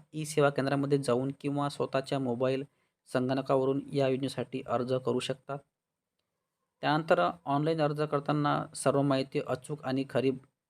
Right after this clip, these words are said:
भरणे बंधनकारक आहे. मित्रांनो, तुम्ही एखाद्या सीएससी सेंटरवर किंवा आपले सरकार सेवा केंद्रावर स-, सेतू केंद्रात जाऊन सुद्धा तुम्ही या ठिकाणी,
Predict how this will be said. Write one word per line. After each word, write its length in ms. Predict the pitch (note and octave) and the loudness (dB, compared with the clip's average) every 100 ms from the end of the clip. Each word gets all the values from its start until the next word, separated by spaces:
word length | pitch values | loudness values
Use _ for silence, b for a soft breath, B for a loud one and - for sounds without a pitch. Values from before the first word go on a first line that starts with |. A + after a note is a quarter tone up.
| - | -12
भरणे 380 | B2+ A#2 B2 C3 | -6 -4 -4 -6
बंधनकारक 680 | C3 A#2 A#2+ B2 A2 G#2+ B2 | -4 -2 -2 -2 0 0 -2
आहे. 400 | - - - _ _ _ _ _ _ _ _ _ _ _ _ _ _ _ - | -8 -12 -14 _ _ _ _ _ _ _ _ _ _ _ _ _ _ _ -4
मित्रांनो, 360 | D#3 F3+ F#3+ | 2 2 2
तुम्ही 300 | F#3 E3 E3+ | 0 0 2
एखाद्या 600 | D#3+ D#3 D#3+ D#3+ D#3 D3+ - | 0 2 2 4 2 0 -6
सीएससी 680 | - C#3 C#3 C#3 - D3 | -2 4 4 2 0 0
सेंटरवर 540 | C#3+ C#3 C3+ C3+ C#3 C#3+ | 2 0 2 2 2 0
किंवा 400 | C3+ B2+ B2 B2 A#2+ _ _ _ | -2 -6 -6 -8 -12 _ _ _
आपले 300 | A#2+ A#2 C#3+ | -6 -4 -2
सरकार 340 | C3+ C3 C3 C3 | -2 -4 -2 -4
सेवा 280 | C3 B2+ B2 | 0 2 2
केंद्रावर 480 | B2 B2 A#2+ B2 | 0 -2 0 0
स-, 220 | B2 - C3+ B2 A2+ - _ _ _ | -4 -6 -4 -2 -4 -10 _ _ _
सेतू 400 | - D3 D3 D#3+ | -2 -2 0 -4
केंद्रात 320 | D#3+ D#3 D#3 D3 | -2 2 4 6
जाऊन 180 | D#3 | 6
सुद्धा 240 | D3+ C#3+ D3 | 4 2 2
तुम्ही 240 | C#3 C#3+ | 4 4
या 100 | C3 | 4
ठिकाणी, 420 | A#2+ B2+ C3+ C#3 | 4 2 2 0